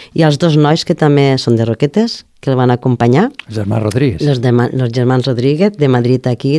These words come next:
Speaker 1: també per la seva hassanya i per fer l'últim trajecte en ell. Voldrà donar les gràcies a tothom que ha col·laborat en aquest projecte i, sobretot, mil gràcies a Pau, no?, pel que ha fet i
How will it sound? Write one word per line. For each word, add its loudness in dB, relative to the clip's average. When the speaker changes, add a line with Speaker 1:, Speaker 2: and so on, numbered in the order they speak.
Speaker 1:
també -4
per -4
la 0
seva 0
hassanya 2
i 2
per 2
fer 0
l'últim 0
trajecte 0
en 0
ell. -2
Voldrà -2
donar -2
les 0
gràcies 0
a 0
tothom 2
que 0
ha -2
col·laborat 0
en 2
aquest -2
projecte 0
i, -8
sobretot, 2
mil 2
gràcies -2
a -2
Pau, -6
no?, -6
pel -4
que -4
ha -14
fet -2
i -6